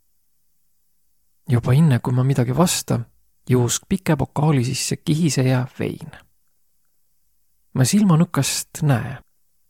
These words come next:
Tütrik sais viil veidükis aigu. Ma ütle tassa,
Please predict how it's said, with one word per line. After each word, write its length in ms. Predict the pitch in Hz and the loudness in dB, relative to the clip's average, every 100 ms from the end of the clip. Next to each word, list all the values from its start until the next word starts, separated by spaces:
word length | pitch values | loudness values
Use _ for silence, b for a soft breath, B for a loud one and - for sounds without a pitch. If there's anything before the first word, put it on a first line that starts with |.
| _ _ _ _ _ | _ _ _ _ _
Tütrik 440 | 202 - 147 - - | -2 0 -4 -4 -4
sais 340 | 170 170 147 | 2 2 4
viil 220 | 180 147 | 4 4
veidükis 420 | 139 151 - 127 156 | 4 2 0 -2 2
aigu. 420 | 139 - - - - _ _ _ _ _ | 0 0 -6 -10 -16 _ _ _ _ _
Ma 120 | 127 | 0
ütle 200 | 127 - | 0 -4
tassa, 520 | - 143 - - 110 | -4 -2 -2 -4 -6